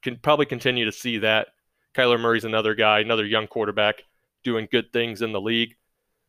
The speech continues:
Joe Burrow going head-to-head with Baker Mayfield. Both of these guys in honorable mentions. Joe Burrow, thirty-six point six fantasy points. Baker Mayfield,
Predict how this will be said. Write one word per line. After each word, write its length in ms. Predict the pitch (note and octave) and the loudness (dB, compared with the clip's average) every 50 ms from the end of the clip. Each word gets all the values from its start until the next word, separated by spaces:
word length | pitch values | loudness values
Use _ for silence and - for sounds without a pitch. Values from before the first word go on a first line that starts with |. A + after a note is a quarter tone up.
| _ _ _ _ _ _ _ _ _ _ _ _ _ | _ _ _ _ _ _ _ _ _ _ _ _ _
Joe 240 | - E3 F3+ F3+ D#3 | 2 4 6 6 6
Burrow 540 | - - D#3+ F3 F#3+ G3+ G#3 G#3+ G#3+ G#3 G#3+ - - _ _ _ _ - | 6 6 6 8 10 10 10 8 8 6 4 -2 -18 _ _ _ _ 0
going 240 | D#3 D#3 D3+ D3 C3 | 2 2 2 2 0
head-to-head 460 | C#3+ E3 D#3+ C#3+ B2+ C#3+ E3 E3+ D#3 | -2 -2 0 0 0 2 2 2 2
with 180 | B2+ A2 - - | 0 -4 -2 0
Baker 300 | D3 D#3+ D#3 - A#2+ A2+ | 0 0 0 -2 -4 -2
Mayfield. 540 | A#2 C3 D3+ E3 - - F3+ F3+ E3 C3+ A2+ | 0 0 0 0 0 0 0 0 0 2 4
Both 220 | C#3+ F3+ F#3 - | 4 4 4 2
of 80 | C#3 A#2+ | 0 -4
these 180 | C#3 B2+ A2+ | -4 -2 0
guys 300 | - C3 B2+ B2 A#2+ A#2+ | 2 4 4 4 4 2
in 80 | B2+ B2 | 0 0
honorable 340 | A#2+ B2 A#2+ A#2+ A2 A2 A#2 | 0 0 0 -2 -4 -4 -4
mentions. 400 | C3 C#3 C3+ - C#3+ C3 B2 - | -4 -4 -4 -6 -8 -8 -6 -2
Joe 160 | C3 C3 B2+ | -2 0 0
Burrow, 300 | B2 C#3 C#3 C#3+ C3+ C3 | 2 2 4 4 4 2
thirty-six 520 | - - D#3 C#3+ C#3 B2 - D3 C3 - | 2 2 2 2 0 -2 -2 -4 -6 -6
point 220 | - C3 A2+ G#2+ - | -4 -6 -6 -4 -2
six 220 | - C#3+ - - | -4 -4 -4 -2
fantasy 340 | - C#3 C3 B2 - C#3+ B2+ | -2 -2 -2 -2 -6 -10 -8
points. 360 | - C#3+ C3+ C3 A#2+ - - | -4 -2 -2 -2 -2 -4 -12
Baker 500 | C3 B2 A#2+ C#3+ C#3+ D3 C#3+ - C3+ A#2+ | -16 -6 0 2 2 2 4 2 2 2
Mayfield, 540 | A#2+ C3 C#3 C3 - - C3+ C3+ B2+ B2 | 2 2 2 2 2 2 4 4 4 4